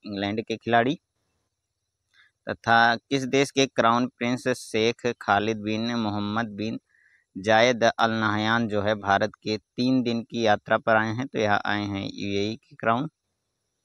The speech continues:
तथा भारत ने किस अफ्रीकी देश में सूखा प्रभावित क्षेत्रों में खाद्य सुरक्षा के रूप में सहायता भेजी है? तो यह भेजी है जाम्बिया, जिम्बाब्वे तथा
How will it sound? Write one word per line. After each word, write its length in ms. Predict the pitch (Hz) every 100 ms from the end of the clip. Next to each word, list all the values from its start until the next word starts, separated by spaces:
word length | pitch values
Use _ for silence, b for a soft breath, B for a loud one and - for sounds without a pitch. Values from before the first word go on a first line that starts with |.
| _ _ _ _ b b b b -
तथा 320 | 113 - 113 113
भारत 400 | 113 120 131 135
ने 380 | 139 139 143 135
किस 240 | 143 135 135
अफ्रीकी 600 | 139 113 - 113 117 120
देश 280 | 110 120 -
में 320 | 117 123 131
सूखा 440 | - - 107 -
प्रभावित 480 | 117 113 110 107 113
क्षेत्रों 380 | - 110 - 113
में 140 | 113 110
खाद्य 360 | - 98 98 -
सुरक्षा 460 | - 101 - 117
के 800 | 113 135 _ _ _ _ _ 113
रूप 200 | 110 113 -
में 240 | 107 110 - _ _ _ _ _ _ - -
सहायता 520 | - 107 107 104 117
भेजी 320 | 110 110 113
है? 120 | 117
तो 120 | - 117
यह 100 | 101
भेजी 320 | 101 98 107
है 260 | 107 104
जाम्बिया, 580 | 95 104 101 101 104 113
जिम्बाब्वे 720 | 113 101 - 104 101 104 101 113
तथा 520 | 101 - 98 98